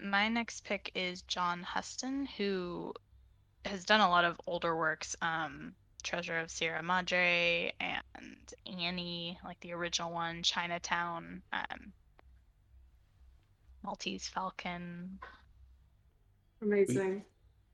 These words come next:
Speaker 2: Um, for me, it's Takashi Miike. I love him. He is a horror director. He has Audition, Ichi the Killer, Thirteen Assassins, Visitor Q,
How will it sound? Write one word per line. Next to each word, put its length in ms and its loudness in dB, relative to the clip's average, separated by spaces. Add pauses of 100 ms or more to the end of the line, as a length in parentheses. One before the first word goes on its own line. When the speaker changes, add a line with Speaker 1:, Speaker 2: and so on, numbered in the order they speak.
(260)
Speaker 2:
Um, 840 4 (120)
for 140 10
me, 380 10
it's 480 8
Takashi 460 6
Miike. 360 8 (340)
I 420 6
love 380 10
him. 360 6
He 260 12
is 260 8
a 80 4
horror 340 8
director. 640 4
He 120 8
has 240 4
Audition, 680 8
Ichi 260 8
the 100 12
Killer, 600 8 (420)
Thirteen 380 10
Assassins, 680 6
Visitor 440 6
Q, 720 8